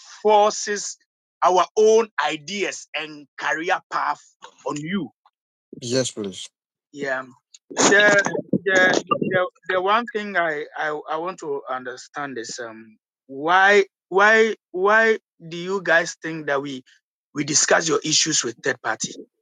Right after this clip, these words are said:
Speaker 1: Your issues with third party? Because, um, as children, I believe, um, you probably, if your, your, your, your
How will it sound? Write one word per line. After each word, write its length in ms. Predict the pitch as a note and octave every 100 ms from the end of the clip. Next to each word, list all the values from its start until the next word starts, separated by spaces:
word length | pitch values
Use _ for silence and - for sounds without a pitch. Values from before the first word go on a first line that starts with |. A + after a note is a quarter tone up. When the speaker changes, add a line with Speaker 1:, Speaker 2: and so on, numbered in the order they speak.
| _ _ _ - - C3+
Speaker 1:
Your 120 | C#3 -
issues 260 | F3 F3+ F3 C3
with 100 | B2+
third 180 | D3 C#3
party? 200 | C#3 C3+
Because, 360 | D3 C#3 E3 E3
um, 300 | E3 E3 D#3+ - - - - _ -
as 360 | F#3+ A3 - -
children, 500 | - G#3+ E3 D3+ C#3+ -
I 200 | E3 G3+
believe, 480 | E3+ E3 E3 E3 C#3+
um, 360 | C3+ B2+ A#2+ A2 _ _ _ _ _ - - -
you 260 | - G3 F3
probably, 640 | A3 A#3 G#3+ G#3 G3 F#3 -
if 240 | A3 - F3
your, 260 | E3+ D#3 -
your, 340 | D#3+ D#3+ D#3 C#3+ -
your, 360 | D#3 D3+ D3
your 140 | C#3+